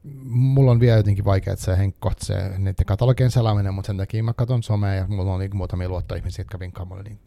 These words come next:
luettavia kirjoja aina välillä. Et mulla on ihan niinku tosi paljon koko ajan luettavaa, et se ei oo niinku ongelma ikinä ollut.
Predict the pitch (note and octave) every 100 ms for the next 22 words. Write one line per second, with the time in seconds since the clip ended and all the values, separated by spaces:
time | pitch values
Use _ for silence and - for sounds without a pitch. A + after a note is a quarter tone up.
0 | - F2+ - F#2+ G2 B2 B2 A#2 A2 G#2
1 | G#2 G2+ G2 - - - - - F2+ F#2+
2 | F2+ F#2+ F#2+ F#2 F#2 F#2 F#2+ G2 G2 F2+
3 | F#2 F#2+ - F#2 G2 F#2+ - G#2 A#2 G2
4 | G2 - F#2+ G2+ F#2+ F2+ F#2+ F#2 G2 F#2+
5 | G#2 A#2 A2+ G#2 A2